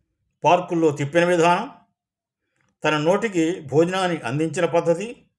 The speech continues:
తనకు అమ్మవారు పోసినప్పుడు తన పక్కనే మేల్కొని ఎన్నో రాత్రులు తనకు సేవ చేసిన విధానం అన్నీ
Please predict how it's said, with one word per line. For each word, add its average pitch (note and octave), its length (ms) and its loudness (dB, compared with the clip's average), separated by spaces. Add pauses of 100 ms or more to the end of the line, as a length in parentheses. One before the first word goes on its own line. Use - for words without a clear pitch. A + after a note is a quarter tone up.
(840)
తనకు E3 560 -4 (320)
అమ్మవారు G3+ 420 2
పోసినప్పుడు D#3 720 -4 (840)
తన D3+ 100 0
పక్కనే A3 680 -4 (1200)
మేల్కొని F3+ 720 2 (440)
ఎన్నో G3 360 4
రాత్రులు F#3 540 0 (120)
తనకు C#3+ 200 -2
సేవ D3+ 220 0 (160)
చేసిన E3+ 220 -2
విధానం E3 460 0 (800)
అన్నీ C#3+ 580 -4